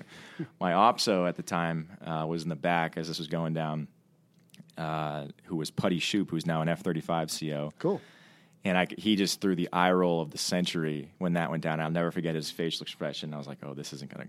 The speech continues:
Speaker 1: this isn't gonna last." So the next day, there was a guy who was supposed to go out on a flight that got, I think he got med down or something like that. He couldn't make it. So Putty called me up and he said, "Hey, uh, we have two Red Air and we have an instructor. Can you do,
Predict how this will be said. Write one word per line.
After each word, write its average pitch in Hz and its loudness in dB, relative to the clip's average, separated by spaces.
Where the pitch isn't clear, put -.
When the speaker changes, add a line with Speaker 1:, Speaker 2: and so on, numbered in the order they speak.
Speaker 1:
this 82 -6
isn't 73 -8
gonna 85 -10
last." - -12
So - -12
the 113 2
next 131 4
day, 101 6
there 101 6
was 87 6
a 92 2
guy 101 8
who 107 6
was 98 6
supposed 104 2
to 107 2
go 92 6
out 98 6
on 85 2
a 76 -2
flight 113 2
that 82 -2
got, - 0
I 90 2
think 90 0
he 92 0
got 85 0
med 82 0
down 78 -2
or 78 -2
something 80 -6
like 73 -8
that. 78 -4
He 80 -6
couldn't 82 -2
make 78 -4
it. 76 -6
So 87 0
Putty 104 4
called 87 2
me 82 2
up 78 -2
and 85 -2
he 78 -4
said, 78 -6
"Hey, 92 2
uh, 78 -4
we 82 -2
have 82 0
two 117 2
Red 98 4
Air 87 2
and 87 0
we 82 0
have 80 -2
an 82 0
instructor. 82 0
Can - -2
you 87 4
do, 82 0